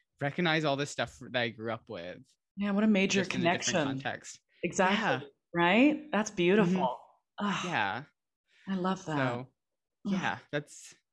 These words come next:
Speaker 1: so definitely travel to wherever you're from, and it might be full of sex workers and <laughs> really cool stuff.
Speaker 2: Chelsea, you, you create for one of the most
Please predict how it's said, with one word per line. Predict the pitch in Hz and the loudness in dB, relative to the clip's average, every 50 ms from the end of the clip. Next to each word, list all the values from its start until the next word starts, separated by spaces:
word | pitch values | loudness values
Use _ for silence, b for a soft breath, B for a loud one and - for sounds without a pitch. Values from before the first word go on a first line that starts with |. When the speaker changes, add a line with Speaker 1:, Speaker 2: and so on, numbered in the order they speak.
| _ _ - | _ _ -20
Speaker 1:
so | - - 170 160 151 | -8 -4 -2 -2 -2
definitely | 147 - 160 165 220 208 190 | 0 0 0 0 0 -4 -6
travel | - - 143 131 131 127 135 135 | -4 0 0 0 0 0 -2 -6
to | - - 131 | -6 -4 -2
wherever | 131 113 117 120 117 123 | 0 0 0 -2 -2 -4
you're | 123 120 120 113 | -4 -4 -6 -6
from, | - - 117 110 113 113 110 | -4 -4 -4 -4 -4 -6 -6
and | 107 107 113 123 - _ _ _ _ - | -8 -8 -10 -12 -12 _ _ _ _ -12
it | - 123 | -8 -6
might | 110 110 107 107 - | -4 -4 -4 -6 -6
be | 117 | -10
full | - _ 107 104 110 | -12 _ -8 -8 -8
of | 110 | -8
sex | - - - - - | -8 -10 -12 -12 -10
workers | - 117 117 - - 120 120 117 113 117 - | -8 -8 -8 -6 -6 -6 -4 -4 -6 -6 -6
and | 139 139 151 151 151 | -6 -4 -2 -2 -2
<laughs> | 170 151 | -2 -2
really | 160 151 160 160 | 0 0 0 0
cool | - 196 190 185 196 | 2 2 2 2 2
stuff. | - - 175 - 170 185 202 - - - _ B B B B B B B B B _ _ _ _ _ _ _ _ B B B B B B B | 0 0 2 4 4 4 2 0 -6 -18 _ B B B B B B B B B _ _ _ _ _ _ _ _ B B B B B B B
Speaker 2:
Chelsea, | - - 269 226 240 - 277 254 226 220 - - - | 2 4 4 4 4 4 4 6 6 4 2 0 0
you, | 220 190 208 240 247 254 262 262 254 254 247 - - - - - - | 2 4 6 8 8 8 8 6 6 4 2 -2 -6 -10 -18 -18 -8
you | - 208 208 262 262 | -2 2 4 4 4
create | - - 277 262 240 233 240 240 | 4 4 6 8 8 8 8 6
for | - - 220 | 4 4 4
one | 208 202 196 190 | 6 6 4 4
of | 190 170 | 4 2
the | - 185 185 | 0 0 2
most | 185 165 160 156 151 - - - - - - | 4 4 2 2 2 -2 -2 -4 -4 -8 -14